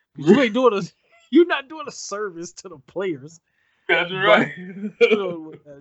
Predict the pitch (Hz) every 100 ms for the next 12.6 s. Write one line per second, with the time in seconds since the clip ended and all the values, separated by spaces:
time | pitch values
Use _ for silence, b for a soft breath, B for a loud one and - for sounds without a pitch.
0 | 156 196 214 170 214 202 190 185 180 185
1 | 180 175 185 175 175 - 170 143 170 156
2 | 160 156 127 139 139 135 127 117 - 135
3 | - _ 196 220 165 139 127 _ _ -
4 | 160 147 165 151 139 143 _ 156 143 175
5 | 165 147 151 147 135 143 139 127 196 233
6 | 185 147 143 - - 123 107 _ _ _
7 | _ _ _ _ _ _ 214 226 233 240
8 | 240 269 233 196 175 165 143 - 147 139
9 | 139 135 139 135 156 202 226 240 269 247
10 | _ _ _ _ 320 349 214 233 240 277
11 | 262 233 277 277 127 143 196 190 175 -
12 | 185 170 190 196 180 156